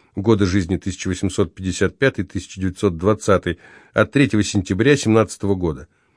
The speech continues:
В письме сказано: «Забраковал и твой Тихий Дон.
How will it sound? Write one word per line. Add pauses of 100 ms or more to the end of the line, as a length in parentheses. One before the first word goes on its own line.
(440)
В
письме
сказано: (720)
«Забраковал
и
твой
Тихий
Дон.